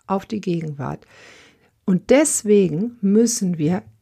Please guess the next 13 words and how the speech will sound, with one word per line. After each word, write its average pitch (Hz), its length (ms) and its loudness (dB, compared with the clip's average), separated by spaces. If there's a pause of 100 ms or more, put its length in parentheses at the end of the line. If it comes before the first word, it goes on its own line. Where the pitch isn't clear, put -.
(120)
ganz 285 340 0
schnell, 190 460 2
wenn 175 160 0
wir 170 160 -2
in 226 160 2
der 240 100 0
Vergangenheit 185 680 -2
gelandet 170 500 -4
sind, 170 340 -2
zurück 202 600 2
in 170 160 2
die 165 140 2
Zukunft. - 460 -4